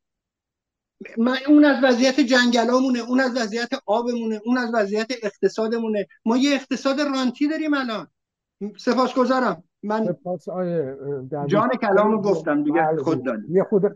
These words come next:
Speaker 2: یه خود هم به قول معروف، اه، آرامش داشته باشید بهتره. مسئله نیست. خیلی هم خوبه. آدم تو گرم می‌شه برای صحبت کردن. ولی، اه، دوستان در نوبت زدن.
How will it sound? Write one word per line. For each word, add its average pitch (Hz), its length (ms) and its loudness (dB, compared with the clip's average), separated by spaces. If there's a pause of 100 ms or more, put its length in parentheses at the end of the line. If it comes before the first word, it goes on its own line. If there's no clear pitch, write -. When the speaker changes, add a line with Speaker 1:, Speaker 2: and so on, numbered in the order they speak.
(200)
Speaker 2:
یه 170 120 -4
خود 196 220 -2
هم 185 200 0
به 165 60 0
قول 160 180 4
معروف، 185 480 2
اه، 180 240 2
آرامش 165 480 -2
داشته 165 360 -6
باشید 160 380 -4
بهتره. 170 460 0
مسئله 156 520 -4
نیست. 196 260 -6
خیلی 175 140 -4
هم 190 100 -4
خوبه. 185 380 -2
آدم 151 280 -6
تو 170 120 -6
گرم 165 400 -4
می‌شه 151 240 -8
برای 131 260 -6
صحبت 127 440 -6
کردن. 131 420 -6 (480)
ولی، 175 460 0
اه، 160 460 -2
دوستان 170 420 -10
در 175 160 -8
نوبت 156 420 -4
زدن. 156 580 -6